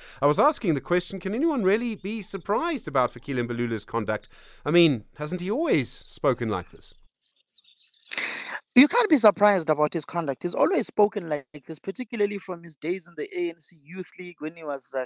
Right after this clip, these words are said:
Speaker 2: campaigning for former President Zuma to take, uh, the helm as the A N C president going to two thousand and seven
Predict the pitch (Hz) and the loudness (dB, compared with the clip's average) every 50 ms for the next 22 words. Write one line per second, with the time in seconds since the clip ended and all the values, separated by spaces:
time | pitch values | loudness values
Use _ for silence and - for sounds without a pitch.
0 | - - - 139 139 - 175 180 190 180 180 180 175 175 _ _ - - - - | -6 -8 -10 -10 -8 -6 -4 -4 -4 -6 -10 -16 -18 -20 _ _ -20 -20 -20 -20
1 | _ _ - 170 156 - - 170 175 170 151 180 180 175 160 151 160 156 143 127 | _ _ 0 0 0 0 0 0 0 0 2 2 2 2 2 0 -2 -4 -4 -2
2 | 123 151 170 175 170 160 - - 156 - 175 170 165 - - - - 147 143 143 | -2 -2 0 2 2 0 0 -4 -4 0 0 0 0 -2 -4 2 4 4 4 4
3 | 123 127 123 120 147 170 170 165 156 143 127 120 127 98 143 165 165 156 - 170 | 4 0 0 4 6 6 6 6 4 0 -2 -2 -2 2 2 2 2 2 -2 -6
4 | - - - 165 160 147 156 151 143 - 143 151 156 - 147 131 - 151 - 156 | -2 0 0 0 2 0 -2 -2 0 0 0 0 0 -4 -8 -8 -6 0 2 2
5 | 156 143 135 127 120 123 - - 170 175 170 160 175 175 175 | 2 2 0 -6 -10 -10 -8 -2 -2 -2 0 0 0 -2 -2